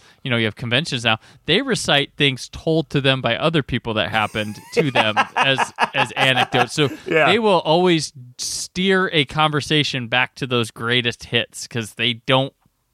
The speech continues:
Speaker 1: really remember it too well, and that can happen too. Um, but, you know, is what it is. Uh, but I don't, I don't know. This movie has nothing extra really to it.
Speaker 2: No, no fat on
Speaker 1: But,
Speaker 2: this
Speaker 1: uh,
Speaker 2: movie.
Speaker 1: no.
Speaker 2: I just,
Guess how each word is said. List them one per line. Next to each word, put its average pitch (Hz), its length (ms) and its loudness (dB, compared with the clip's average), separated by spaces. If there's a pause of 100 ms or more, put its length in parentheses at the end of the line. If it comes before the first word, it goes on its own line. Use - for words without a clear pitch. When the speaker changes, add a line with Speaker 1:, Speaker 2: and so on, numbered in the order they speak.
(120)
Speaker 1:
really 120 440 0
remember 104 540 -8
it 69 160 -10
too 98 180 -8
well, 76 300 -6 (240)
and 131 140 -4
that 131 160 0
can 123 100 -8
happen 104 380 -4
too. 98 320 -4 (400)
Um, 104 480 0 (220)
but, 143 260 2 (160)
you 262 100 -4
know, 147 180 2 (1040)
is 190 240 -2
what 185 140 -2
it 135 80 -2
is. 165 420 -2
Uh, 135 360 4 (240)
but 147 240 -6 (420)
I 113 140 2
don't, 170 260 -4 (840)
I 120 100 0
don't 117 140 -4
know. 101 180 -4 (200)
This 185 180 -6
movie 151 240 0
has 113 340 -2
nothing 117 460 -2
extra 98 560 -6
really 107 400 0 (300)
to 117 240 2
it. - 220 0
Speaker 2:
No, 208 180 4
no 175 200 2
fat 208 300 2
on 165 160 2
Speaker 1:
But, 139 60 -4
Speaker 2:
this 117 100 -2
Speaker 1:
uh, - 20 -6
Speaker 2:
movie. 131 220 -2
Speaker 1:
no. 123 100 0
Speaker 2:
I 143 140 2
just, 151 280 -6